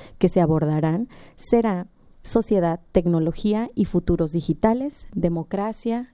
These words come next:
educación, subjetividades, trabajo y algoritmos, todo esto desde la mirada de expertas y expertos de la sociología, la antropología, la ciencia política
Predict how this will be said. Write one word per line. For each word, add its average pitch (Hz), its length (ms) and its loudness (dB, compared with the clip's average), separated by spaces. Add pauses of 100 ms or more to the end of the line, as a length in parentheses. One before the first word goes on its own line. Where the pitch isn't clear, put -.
(100)
educación, 208 840 0
subjetividades, 196 1120 -2 (400)
trabajo 185 480 2
y 180 140 2
algoritmos, 185 880 0
todo 233 240 6
esto 240 320 0
desde 185 260 2
la 175 100 2
mirada 180 440 2
de 175 60 2
expertas - 640 0
y - 20 0
expertos 190 540 0
de 180 100 2
la 170 120 -2
sociología, 143 760 -2 (380)
la 165 120 2
antropología, 165 760 0 (200)
la 165 180 4
ciencia 185 360 0
política 185 640 0